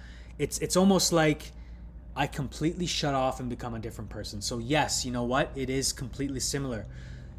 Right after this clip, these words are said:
I, I feel my heart rate going up. I, I have to catch my breath. Sometimes, you know what? It's not that bad with the physiological stuff, but I'm telling you, in terms of psychological and mentalness, it is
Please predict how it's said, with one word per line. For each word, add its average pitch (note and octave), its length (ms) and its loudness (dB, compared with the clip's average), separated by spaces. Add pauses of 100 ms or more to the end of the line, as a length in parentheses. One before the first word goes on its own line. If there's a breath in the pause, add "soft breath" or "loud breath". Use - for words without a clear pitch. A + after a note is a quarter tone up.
(200)
I, C3 300 0
I B2 40 -2
feel D#3 220 2
my D3 140 4
heart D#3 260 6
rate D3+ 180 4
going C#3+ 240 4
up. C#3 180 2
I, B2 200 -2
I B2 80 -2
have B2 240 -2
to - 80 -6
catch C3+ 320 0
my C3 100 0
breath. C3 420 2
Sometimes, F3 540 4
you E3 80 2
know D3+ 80 4
what? D3+ 140 6
It's D3 140 -2
not D3+ 260 4
that D3 200 4
bad C3 300 2
with C3+ 160 -6
the A#2+ 80 -8
physiological B2 720 -4
stuff, F3+ 380 2 (100)
but B2 260 0 (380 loud breath)
I'm B2+ 160 -4
telling C#3 380 0
you, D3+ 160 2
in B2+ 100 -2
terms B2+ 320 -4
of B2+ 220 -4
psychological C#3 960 0
and A#2 360 -6
mentalness, C#3 720 0 (1400 loud breath)
it D3 240 -2
is B2+ 580 0